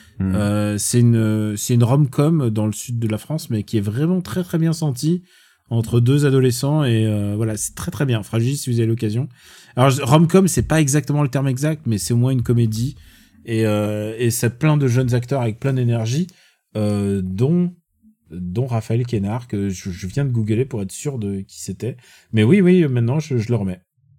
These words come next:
Speaker 1: D'accord.
Speaker 2: Et,
Speaker 1: Et donc, du coup,
Speaker 2: et
Speaker 1: t'en penses quoi ?
Speaker 2: je pense que c'est un, je pense que c'est un acteur qui, qui va, qui va se faire, euh, qui va se faire une place, parce qu'il a vraiment un, un truc, il a vraiment quelque chose en plus.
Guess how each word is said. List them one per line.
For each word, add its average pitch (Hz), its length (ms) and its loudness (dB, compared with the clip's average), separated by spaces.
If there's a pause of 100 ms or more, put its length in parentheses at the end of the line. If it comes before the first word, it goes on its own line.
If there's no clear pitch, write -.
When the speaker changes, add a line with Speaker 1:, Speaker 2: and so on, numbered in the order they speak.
(180)
Speaker 1:
D'accord. 143 440 -4 (800)
Speaker 2:
Et, 113 60 2
Speaker 1:
Et 120 200 8
donc, 120 60 4
du 123 60 0
coup, 127 60 6
Speaker 2:
et 127 40 4
Speaker 1:
t'en 123 100 0
penses 113 160 -2
quoi ? 123 260 0 (200)
Speaker 2:
je 120 100 2
pense 180 240 2
que - 80 -2
c'est 135 160 0
un, 107 800 -2
je - 140 -14
pense 196 200 -4
que 165 60 -4
c'est - 120 -4
un 123 80 0
acteur 120 360 -4
qui, 113 420 2
qui 110 100 -6
va, 110 380 -2 (460)
qui 120 100 -4
va 123 140 2
se - 100 -2
faire, 165 160 2
euh, 131 300 0
qui 123 100 -4
va 123 80 0
se 120 80 -2
faire 160 140 2
une 143 100 2
place, 120 260 -2
parce - 200 -8
qu'il 120 160 2
a 113 40 4
vraiment 147 460 2
un, 123 420 0
un 101 80 -4
truc, - 420 -4
il 117 120 -4
a 101 60 0
vraiment 117 320 0
quelque 131 260 -2
chose 123 320 -2
en 117 80 -4
plus. 120 360 -12